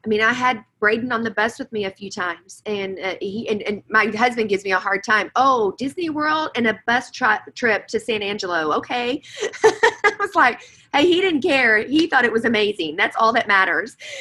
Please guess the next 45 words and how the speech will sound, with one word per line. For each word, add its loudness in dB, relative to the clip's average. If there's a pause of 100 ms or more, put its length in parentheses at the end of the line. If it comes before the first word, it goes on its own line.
(120)
And 4
we 4
didn't 4
tell 4
Braden 2
for 0
the 4
long 4
time 2
that -6
Bryn 0
got 0
to -6
go 2
to 0
Disney 0
World. 6
<laughs> -18 (640)
That 0
came -2
up -2
later. 0 (580)
But 4 (100)
just -6 (240)
things -4
like 0
that. 2
I -2
mean, -2
I, 2
I 2
took -6
our 2
team -2
to -2
Hawaii, 0
and, -8 (100)
and -6 (320)
of -10
course 0
they -4
got 0
to -8
go. -4
Um, 0